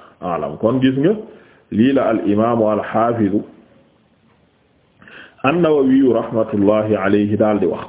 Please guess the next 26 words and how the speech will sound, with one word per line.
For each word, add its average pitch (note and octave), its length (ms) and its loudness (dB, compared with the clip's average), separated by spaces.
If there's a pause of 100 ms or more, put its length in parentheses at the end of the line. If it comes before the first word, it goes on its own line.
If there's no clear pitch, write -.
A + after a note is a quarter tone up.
Kon C3+ 180 0
loolu C#3 300 2
daa A#2 160 0
leer, G2+ 240 -2 (420)
hein, G#2+ 220 0 (640)
que A2+ 100 2
ne C#3 80 0
affaire D3 320 0
bi, B2+ 320 0 (800)
euh, A2+ 260 0
mooy B2+ 260 0
lii F3 180 -2
la F3 100 0
quoi, - 240 -8 (340)
mooy G#2+ 300 0
lu C#3+ 140 0
ñu F3+ 100 2
sopp - 260 -4
la. G#2+ 140 -2 (440)
Te A2+ 60 -2
loolu C3+ 360 2
mooy B2 220 0
mazhabu, A#2 600 0
euh, G2 380 0
Shafi'i A#2+ 680 0
ak A2+ 140 -2